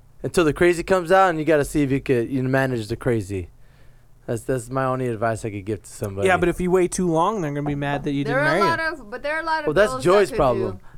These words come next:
Speaker 3: do
Speaker 1: <laughs> Is that my problem? Because
Speaker 3: There are a lot of girls that could do the long con,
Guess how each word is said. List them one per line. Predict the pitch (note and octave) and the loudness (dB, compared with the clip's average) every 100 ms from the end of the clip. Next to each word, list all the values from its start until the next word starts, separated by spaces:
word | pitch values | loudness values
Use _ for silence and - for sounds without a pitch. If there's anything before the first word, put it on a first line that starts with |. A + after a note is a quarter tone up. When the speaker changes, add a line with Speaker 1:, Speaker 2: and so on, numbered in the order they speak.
| - | -2
Speaker 3:
do | |
Speaker 1:
<laughs> | D#3+ | 2
Is | E3+ | 2
that | G3+ - | 2 4
my | C4 - | 4 4
problem? | - A#3 A3 A#3+ G#3 | 4 6 6 6 6
Because | A#3+ A3+ G3+ G#3 - - - | 6 6 6 4 -2 -14 -8
Speaker 3:
There | C4 | -4
are | E4+ | 0
a | |
lot | F4 F4 | 0 -2
of | C#4 | -4
girls | C4+ C4+ | -6 -6
that | A#3+ | -8
could | A#3+ | -10
do | G3 F#3 | -12 -12
the | |
long | E3 D#3 E3+ G3+ | -12 -14 -14 -14
con, | E3 D3+ | -16 -16